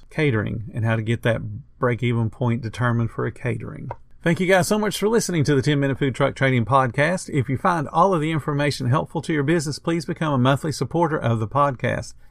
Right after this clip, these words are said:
Just hit the support button or follow the link in the description.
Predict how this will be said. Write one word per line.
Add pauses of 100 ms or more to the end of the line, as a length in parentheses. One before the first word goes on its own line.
(320)
Just
hit
the
support
button
or
follow
the
link
in
the
description.